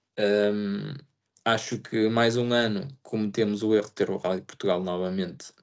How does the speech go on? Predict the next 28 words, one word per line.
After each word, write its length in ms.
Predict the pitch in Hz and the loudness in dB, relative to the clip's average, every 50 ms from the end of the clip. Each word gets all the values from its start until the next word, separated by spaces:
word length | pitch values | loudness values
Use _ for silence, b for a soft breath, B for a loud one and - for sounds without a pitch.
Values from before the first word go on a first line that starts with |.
| _ _ _ _ _ - | _ _ _ _ _ -8
eh, 300 | - 90 87 85 82 - - | -6 -6 -4 -4 -6 -8 -8
inserido 400 | - 95 - - 92 90 90 92 | -10 -12 -10 -8 -6 -6 -6 -6
no 120 | 92 92 95 | -6 -6 -8
nosso 160 | 104 - - | -8 -10 -10
campeonato. 640 | - 92 92 - 107 113 127 143 147 143 - - _ _ _ _ _ _ _ _ _ _ _ _ _ _ _ _ _ _ _ _ - | -10 -8 -6 -4 0 2 2 2 2 0 -6 -18 _ _ _ _ _ _ _ _ _ _ _ _ _ _ _ _ _ _ _ _ -2
Entendo 400 | 127 117 107 120 135 127 123 - | -2 0 4 4 4 4 2 -4
que 100 | - - | -4 2
para 200 | - 120 113 110 | 4 4 4 4
pilotos 500 | 101 - 117 110 117 123 120 110 - - | 2 0 2 4 4 4 4 2 -2 -10
como 500 | - - 110 104 104 104 101 98 98 98 B B B B B B B B B B B _ _ _ _ _ _ _ _ - | -10 -8 -6 -4 -4 -4 -4 -4 -6 -8 B B B B B B B B B B B _ _ _ _ _ _ _ _ 2
pilotos 260 | - 123 123 120 - | 4 4 4 4 4
mais 200 | 127 120 117 113 | 4 4 4 4
da 80 | 113 101 | -2 -4
frente, 460 | - - 110 120 131 135 135 - - | 0 4 4 4 4 2 -2 -8 -14
que, 380 | - - 107 101 98 98 98 - - - - _ | -8 -2 0 2 2 2 0 -4 -10 -20 -20 _
que 80 | - - | -10 -4
são 160 | - 120 117 | -2 -2 -2
de 80 | 113 | 0
facto 280 | - 120 110 - - - | 0 0 0 0 -2 -8
profissionais 840 | - 120 113 - - 110 - - 110 104 101 101 113 127 - - _ _ - - | -8 -6 -6 -4 -4 -4 -2 0 0 2 2 0 0 -2 -8 -14 _ _ -14 -8
e 120 | - 104 | -6 -6
que 200 | 101 - - - 98 92 90 92 92 92 90 90 90 92 | -6 -6 -4 -4 -2 -2 0 -2 -2 -4 -4 -4 -4 -4
o 400 | 92 - - - - - - - - | -6 -8 -8 -10 -12 -12 -14 -14 -14
projeto 340 | - - - 107 101 98 - | -12 -4 0 0 0 0 2
deles 300 | 104 104 104 104 98 104 | 2 4 4 4 4 -2
é 60 | 101 | -2
completamente 760 | 98 - 104 101 101 101 - 107 101 101 101 98 95 - 98 95 92 92 90 90 - - | -2 0 2 2 2 2 2 2 0 0 0 0 -2 -2 -2 0 0 0 -2 -4 -4 -4
patrocinado, 880 | - 101 - - - - - - 107 101 101 101 104 107 107 117 120 | -6 -6 -6 -8 -16 -10 -4 -2 2 2 4 4 2 2 0 -2 -6